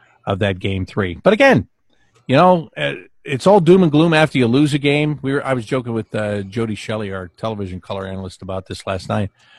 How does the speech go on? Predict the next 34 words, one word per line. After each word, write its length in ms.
He 80
goes, 340
uh, 420
"Every 200
time 220
they 100
win, 340
we 100
think 180
they're 100
never 180
gonna 140
lose 260
again. 340
Every 140
time 220
they 100
lose, 380
we 100
think 200
the 60
season's 360
gonna 160
be 140
over. 360
So 360
who 160
knows? 440
We'll 80
come 140
back 180
for 80
game 200
four." 200